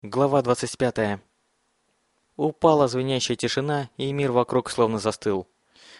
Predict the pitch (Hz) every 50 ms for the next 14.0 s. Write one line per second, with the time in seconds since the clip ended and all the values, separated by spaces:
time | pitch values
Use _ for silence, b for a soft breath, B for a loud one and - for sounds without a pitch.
0 | B B 127 127 147 143 131 151 143 127 - - 147 139 - - - 127 135 127
1 | 123 113 - - 131 135 147 - 131 117 123 120 120 - 120 113 - - 113 113
2 | 110 110 104 - 117 110 104 104 - - 98 - _ _ _ b b b b b
3 | b b b b b _ _ 147 156 160 156 - - - 139 120 131 131 127 -
4 | 135 127 117 131 143 139 123 113 - 104 107 110 104 117 113 107 104 101 - -
5 | - 113 - - 120 117 117 127 143 147 143 - - - - 123 117 - 123 -
6 | 127 117 104 113 113 113 113 110 - - 135 120 123 - - - - 113 104 -
7 | 110 - - 107 - 113 98 92 - _ B B B B B B B B B 151
8 | 165 170 160 - 151 147 147 - - - 139 131 127 117 - 113 110 117 131 147
9 | - - - 151 143 131 107 110 104 110 120 131 127 - - 104 107 104 - -
10 | 113 117 - - 131 101 90 85 _ _ _ _ _ _ _ _ _ _ _ _
11 | _ _ 123 - - - 160 175 175 139 110 113 135 131 120 107 113 117 - -
12 | 110 - - 107 98 104 107 - 104 92 90 - _ _ _ _ _ _ _ _
13 | _ _ _ _ 110 117 151 170 175 - 175 143 127 123 117 110 113 120 113 117